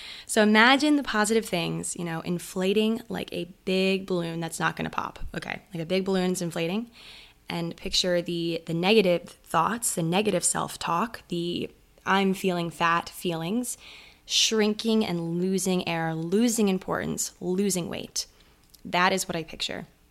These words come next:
And I just remind myself, I stack up those, those little good things, the things that I was mentioning earlier about the amazing things our body can do, really whatever it takes for you. Number four, I journal about it. You guys know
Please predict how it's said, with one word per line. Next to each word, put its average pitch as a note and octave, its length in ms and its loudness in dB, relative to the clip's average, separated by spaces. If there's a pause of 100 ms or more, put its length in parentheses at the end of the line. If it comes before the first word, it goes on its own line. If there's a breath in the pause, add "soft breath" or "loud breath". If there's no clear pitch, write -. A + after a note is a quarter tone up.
(180)
And E3 200 -6
I E3 120 -2
just E3 240 -2
remind F3 320 0
myself, E3 400 -2
I - 80 -6
stack F#3 420 0
up E3 200 -6
those, E3 300 -2
those E3+ 260 -6
little F#3 240 0
good E3+ 240 -4
things, E3 480 -6 (580 loud breath)
the F#3+ 80 -4
things F3 420 0
that F3+ 120 0
I F3 40 4
was E3+ 120 0
mentioning F#3 340 0
earlier G#3+ 340 4
about E3 460 2
the F3+ 240 2
amazing F3+ 400 0
things F#3+ 220 2
our G3+ 80 2
body A3 320 2
can F3 160 -2
do, D#3+ 200 -2
really G#3 320 2
whatever F#3 680 -2
it F3+ 100 -8
takes - 300 -6
for D#3+ 160 -6
you. D#3+ 300 -6 (760 loud breath)
Number F#3+ 260 2
four, C#4+ 580 8 (280 loud breath)
I G3+ 480 0
journal D#3+ 400 -4
about D#3+ 260 -4
it. E3 160 -8
You E3 80 -4
guys E3+ 260 -4
know C4+ 360 6